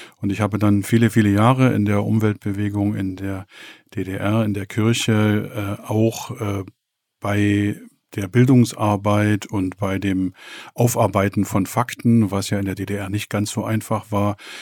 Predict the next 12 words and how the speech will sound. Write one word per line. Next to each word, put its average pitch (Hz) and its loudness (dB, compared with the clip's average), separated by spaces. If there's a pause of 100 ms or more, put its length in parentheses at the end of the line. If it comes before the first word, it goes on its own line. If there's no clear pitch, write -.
(140)
mich 110 2
engagiert 104 4
und 113 2
bin 113 4
dann 123 6
über 113 2
die 107 0
Wende 104 2
neunzehnhundertneunundachtzig, 104 -2
äh, 113 -4
in 107 -2
die 98 -4